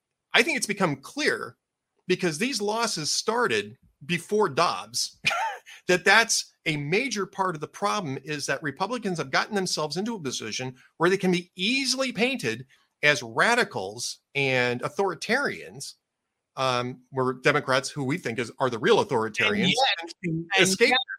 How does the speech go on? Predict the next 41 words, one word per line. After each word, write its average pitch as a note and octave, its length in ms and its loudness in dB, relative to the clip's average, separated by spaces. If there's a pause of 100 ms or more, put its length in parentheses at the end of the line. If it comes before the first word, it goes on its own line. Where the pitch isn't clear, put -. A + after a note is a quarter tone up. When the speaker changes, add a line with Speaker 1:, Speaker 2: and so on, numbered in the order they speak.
(280)
Speaker 2:
I G3 100 6
have F#3+ 100 4
a G3 60 4
Democratic A#3 640 6
Party F3+ 540 6
that D3+ 220 2
doesn't G3 260 4
support F3 380 6
Israel. E3 280 4
I E3+ 40 6
have D3+ 80 4
a - 20 0
Democratic A3 560 4
Party F#3+ 280 6
that E3 140 6
is D3+ 140 0
filled B3+ 380 6
with A3 120 2
Jew G3+ 220 4
haters. E3+ 380 6 (160)
I G3 60 4
have G#3+ 60 6
a A3+ 60 6
Democratic C4 580 6
Party A3+ 460 6 (160)
that D#3 160 6
is D#3 140 6
upset C#4+ 560 4
that A#3 180 2
you G#3+ 140 2
censured B3+ 840 6 (200)
a A3+ 100 8
member B3+ 640 8 (180)
for A#3+ 260 6 (180)
believing B3 760 6
in A3 320 6
genocide, G3+ 800 8 (240)
uh, G#3 200 6
uh, A3+ 200 6
of G#3 220 4
Jews. B3 560 2